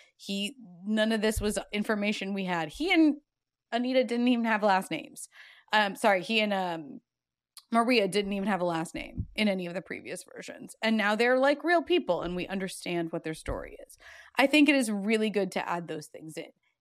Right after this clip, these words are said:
In a traditional movie, you would show us those things instead of telling them in dialogue,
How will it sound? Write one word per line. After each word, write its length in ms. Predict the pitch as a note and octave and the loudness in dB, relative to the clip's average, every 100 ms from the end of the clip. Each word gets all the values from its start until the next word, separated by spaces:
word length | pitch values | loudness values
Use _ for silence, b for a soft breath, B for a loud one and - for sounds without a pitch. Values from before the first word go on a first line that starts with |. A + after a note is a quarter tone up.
| _ | _
In 180 | C#4 D#4 | 0 2
a 120 | D#4 | 4
traditional 640 | D4 C#4 A3 E4+ - B3+ G3 | 2 0 -2 -2 0 -2 -2
movie, 560 | F3+ E3 E3+ F#3+ B3 - _ _ _ _ _ | -6 -8 -8 -8 -10 -12 _ _ _ _ _
you 220 | - F#3+ B3 | -8 -2 0
would 200 | A3 F3 | 0 -2
show 500 | - - D#4 D#4 C4+ | -4 2 6 8 8
us 180 | G#3+ | 6
those 300 | - F#3 D#3+ | 2 -2 -2
things 520 | - E2+ E3 G#3+ B3+ - - | -6 -8 -2 2 2 0 -4
instead 340 | G#3 G#3 F#3+ | -2 -2 -6
of 140 | F#3+ - | -8 -4
telling 400 | F#3 G3 F#3 F#3+ | 0 2 2 0
them 160 | E3+ | 0
in 100 | E3 | 0
dialogue, 680 | E3 - - A#1+ - - - | -2 -4 -6 -14 -18 -20 -20